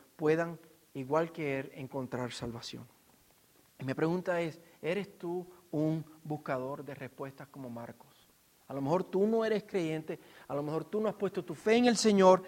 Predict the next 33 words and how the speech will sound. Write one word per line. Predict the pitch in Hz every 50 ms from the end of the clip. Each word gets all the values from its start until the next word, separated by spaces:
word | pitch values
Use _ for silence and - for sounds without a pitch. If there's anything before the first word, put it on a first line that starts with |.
| - - - -
pero | - 143 151 147
eres | 160 160
curioso | - - 220 202 190 190 196 202 208 202 - 190 160
como | 175 160 151
Marcos | 143 143 139 139 139 135 147 143
y | 156 151
estás | 131 - - 202 202 202 208
aquí | 214 208 202 190 175
hoy | 165 156 147 143 139 - - - - -
y | 156 156
estás | - - 214 208 226
escuchando | 226 220 220 202 - - 202 196 208 202 190
acerca | 180 - 185 190 190 185 - 180 160 - - - - -
de | - 175 175
Jesús. | 180 175 160 - - 175 160 143 - - - - - - - _ _ _ _ _ _ _ _ _ _ _ _ _ _ _ - - - - - - -
A | - 151
lo | 175 180
mejor | 180 170 190 202 196
te | 247
has | -
preguntado | - 240 214 196 180 202 196 226 220
si | 196 - 220 190
Jesús | 151 160 180 165 - 208 220 214 180
realmente | 196 196 185 175 175 185 202 214 202 - 214 165 165 185 208
es | 202 190
la | 214 208 185
verdad. | 180 175 165 151 165 165 170 165 151 127 - - - - - _ _ - _
Hoy | - 143 165 170
te | - 190 165
digo, | 160 165 175 165 160 143 131 - - - _ _ _ _ _ _ _ _
ven | 123 120 123 156 196 226 226 214
al | 180 147
Señor, | - - 156 139 135 127 123 120 113 110